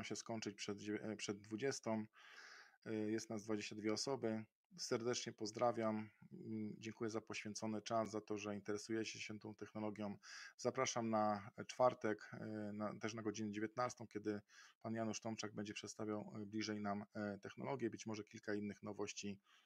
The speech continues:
powie. A jak, jak już powiedziałem, jeśli ktoś zainteresowany jest tym, co krótko powiem w sposób imo-, i taki tajemniczy, e, tutaj, e, troszeczkę powiedziałem, to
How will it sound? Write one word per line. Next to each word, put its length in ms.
powie. 260
A 120
jak, 380
jak 160
już 180
powiedziałem, 800
jeśli 380
ktoś 520
zainteresowany 840
jest 260
tym, 240
co 220
krótko 800
powiem 340
w 80
sposób 560
imo-, 340
i 320
taki 500
tajemniczy, 680
e, 360
tutaj, 420
e, 140
troszeczkę 360
powiedziałem, 540
to 420